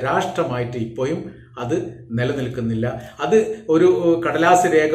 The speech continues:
പോലെ മാത്രമാണ് നിലനിൽക്കുന്നത്. കാര്യം എന്ന് പറയുന്നത് ഒരു രാജ്യത്തിന് ആവശ്യമായിരിക്കുന്ന സൈനിക സംവിധാനം, ആയുധ സംവിധാനം, എയർപോർട്ടുകൾ, സീപോർട്ടുകൾ, ഇതിൽ നിന്നുള്ള വരുമാനവുമായിട്ട് ബന്ധപ്പെട്ടത്, നികുതിയുമായിട്ട്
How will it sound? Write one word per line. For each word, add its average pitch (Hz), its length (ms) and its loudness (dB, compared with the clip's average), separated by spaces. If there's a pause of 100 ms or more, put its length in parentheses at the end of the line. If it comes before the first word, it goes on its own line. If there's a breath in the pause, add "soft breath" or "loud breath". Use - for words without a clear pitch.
(120)
പോലെ 143 240 -2
മാത്രമാണ് 127 640 -4
നിലനിൽക്കുന്നത്. 123 440 -4
കാര്യം 131 280 0
എന്ന് 143 160 -6
പറയുന്നത് 123 340 0 (340 loud breath)
ഒരു 160 120 0
രാജ്യത്തിന് 175 560 2
ആവശ്യമായിരിക്കുന്ന 139 680 -2 (100)
സൈനിക 131 300 -4 (100)
സംവിധാനം, 131 540 -6 (220)
ആയുധ 139 180 -4 (120)
സംവിധാനം, 131 500 -6 (120)
എയർപോർട്ടുകൾ, 131 600 -8 (160)
സീപോർട്ടുകൾ, 127 640 -6 (480 loud breath)
ഇതിൽ 143 240 -2 (240)
നിന്നുള്ള 143 280 -4 (100)
വരുമാനവുമായിട്ട് 139 720 -2
ബന്ധപ്പെട്ടത്, 131 500 -4 (100)
നികുതിയുമായിട്ട് 151 500 0